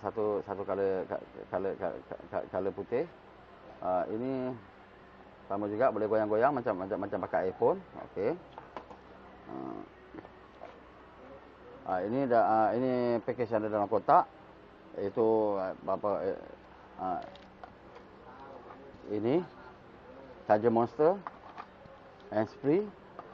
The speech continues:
ah, kabel U S B, ah, untuk iPhone five. Okey. Ah, ini dalam, ah, ada surat menyurat, ah,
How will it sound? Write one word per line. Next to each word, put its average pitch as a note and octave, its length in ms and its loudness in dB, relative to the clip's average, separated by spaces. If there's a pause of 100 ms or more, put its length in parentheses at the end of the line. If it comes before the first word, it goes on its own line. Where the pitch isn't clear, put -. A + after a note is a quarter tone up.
(160)
ah, G2+ 400 2
kabel B2 320 8
U A2+ 80 6
S G2 160 4
B, G#2 160 -2 (1040)
ah, E2+ 240 -2
untuk F#2+ 160 0
iPhone G2 320 0
five. F2 160 0 (480)
Okey. C2+ 320 -12 (2250)
Ah, E2 160 -8
ini A2 240 -2
dalam, C#3 400 6 (720)
ah, F2 560 -2
ada G2+ 400 2
surat A2 240 2
menyurat, G#2+ 320 6 (1040)
ah, F2 240 -4